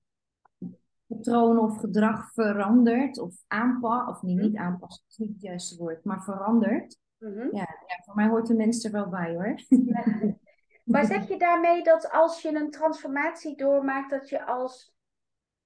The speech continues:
Speaker 2: eh, want, want dat fascineert mij onder andere. Wat verandert er dan aan mijzelf? En is dat ook wat je wil? Dat je, dat je als mens, ja,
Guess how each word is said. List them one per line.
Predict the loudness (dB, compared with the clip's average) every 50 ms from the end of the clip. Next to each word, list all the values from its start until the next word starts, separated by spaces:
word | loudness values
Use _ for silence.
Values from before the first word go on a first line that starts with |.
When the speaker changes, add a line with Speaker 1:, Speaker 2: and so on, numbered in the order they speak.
| _ _ _ _ _ _ _ _ _
Speaker 2:
eh, | -8 -6 -6 -8 -10
want, | -12 -12 -8 -4 0
want | 0 0 2
dat | 0 -2 0
fascineert | 4 4 4 4 2 -2 -4 -2 -2 -2 -4 -2
mij | -2 -2 0 -2 -2 -4
onder | -6 -8 -8 -6 -4 -2
andere. | -2 -2 -4 -6 -10 -6 -4 -2 0 0 -2 -4 -8 _ _ _ _ _ _ _ _ _ _ _ _ _
Wat | -18 -6 -2 -2 -2 -2 -4 -6
verandert | -6 -4 -2 0 0 0 2 2 0 -2 -4 -2 -4
er | -4 -2
dan | -2 0 0 0 -2 -2 -6 -10 -16 _
aan | -8 -6 -4 -2 0 0
mijzelf? | 0 0 0 -2 2 6 6 8 8 6 4 0 -4 -8
En | -14 -8 -6 -4 -2 -2 -4 -4
is | -6 -8 -6 -4
dat | -4 -4 -4 -2
ook | 0 0 0 0 0 -4
wat | -6 -8 -8 -8
je | -12 -14 -12 -12 -14 -16 -18 _ _ _ _ _ _ _ _ _ _
wil? | _ -20 -12 -6 -2 0 2 4 4 2 2 0 2
Dat | 2 2 2 2
je, | -2 -4 -4 -4 -6 -8 -16 -20 _ _ _ _ _ _ _ _ _ _ _ _ _ _
dat | -6 -4 -2
je | -2 -2 0
als | 0 0 0 -2
mens, | -4 -2 0 0 0 -2 -4 -8 -12 -20 -20 -20 -20 -20 -20 -20 _ _ _ _ _ _ _ _ _ _ _ _ _ _ _
ja, | 0 0 0 0 0 -4 -14